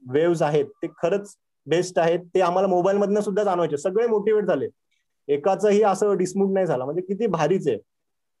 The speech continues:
तर, अ, खरंच सगळ्यांना थँक्यू, सगळे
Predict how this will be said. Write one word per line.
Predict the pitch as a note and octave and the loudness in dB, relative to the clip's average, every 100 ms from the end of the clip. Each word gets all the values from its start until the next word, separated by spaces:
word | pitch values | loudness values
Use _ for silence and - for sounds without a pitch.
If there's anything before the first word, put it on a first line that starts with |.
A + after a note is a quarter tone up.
| - | -2
तर, | D#3 E3+ | 0 2
अ, | E3+ E3 D#3 C#3+ - _ _ | 2 2 2 0 -4 _ _
खरंच | D#3 F#3 F#3 | 0 0 0
सगळ्यांना | E3+ F3 F3 F3+ F3 | 0 2 2 0 0
थँक्यू, | D3+ D3 F3 | -2 -2 -2
सगळे | F3+ D3+ D3 E3 E3+ E3 | -2 -2 0 0 2 0